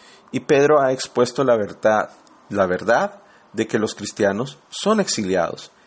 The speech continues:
Este mundo no es su hogar, y como exiliados deben esperar sufrimiento. El mundo es hostil a Cristo y a su pueblo. El sufrimiento es normal. No se sorprenda cuando llegue.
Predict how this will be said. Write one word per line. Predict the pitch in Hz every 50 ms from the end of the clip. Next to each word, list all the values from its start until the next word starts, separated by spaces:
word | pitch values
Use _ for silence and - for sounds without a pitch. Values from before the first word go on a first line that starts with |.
| _ _ _
Este | 95 98 - - 139 131
mundo | 120 104 104 110 120 135 143 123
no | 104 95 95 98 101
es | 107 147 208 -
su | - - 117
hogar, | 104 98 90 87 85 - - - _ _ - - - _ _ -
y | 156
como | 165 - 180 156 147
exiliados | 147 147 - 127 110 104 113 120 123 123 120 123 127 117
deben | 120 123 143 175 160
esperar | 143 - - - 98 95 98 101
sufrimiento. | - - - 95 - 101 92 90 92 92 87 85 - - - _ _ _ _ _ _ _ _ _ _ _
El | 147 135 135
mundo | 135 143 156 160 156 143 127 123
es | 123 123 - -
hostil | 107 - - - - 127 127 127 127 - -
a | - 95 -
Cristo | - - 113 117 110 - - 127 117
y | 107
a | 101 95
su | - 98 -
pueblo. | _ 104 98 92 82 - - - _ _ _ _ - - - _ _
El | - 143
sufrimiento | 139 - - 131 - - 113 104 101 104 110 113 110 - 117 113
es | 110 - -
normal. | 98 95 - 90 95 98 92 85 - - _ _ _ _ _ _ _ _ _ _ _
No | 170 196
se | - -
sorprenda | 202 - - 156 - - - 120 117 120 120 120 117
cuando | - - 101 95 92 92
llegue. | 85 87 92 95 90 80 - - -